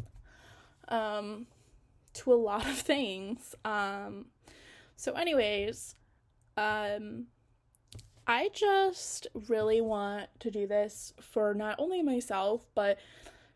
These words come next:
just to give people sometimes that advice that they don't want, but they need, you know what I'm saying?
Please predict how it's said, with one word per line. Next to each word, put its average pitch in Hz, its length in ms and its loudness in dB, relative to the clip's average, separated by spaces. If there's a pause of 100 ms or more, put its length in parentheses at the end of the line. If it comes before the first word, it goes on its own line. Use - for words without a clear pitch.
(100)
just - 400 4
to 539 140 0 (160)
give 190 400 -2
people 247 680 2 (420)
sometimes 233 640 0
that 220 160 2
advice 202 560 -2
that 226 220 -6
they 214 140 0
don't 190 540 -2 (1300)
want, 208 420 -2 (520)
but 254 160 4
they 220 180 4
need, 233 580 -4
you 254 140 0
know 220 120 -2
what 208 100 -4
I'm 214 80 -6
saying? 226 480 -4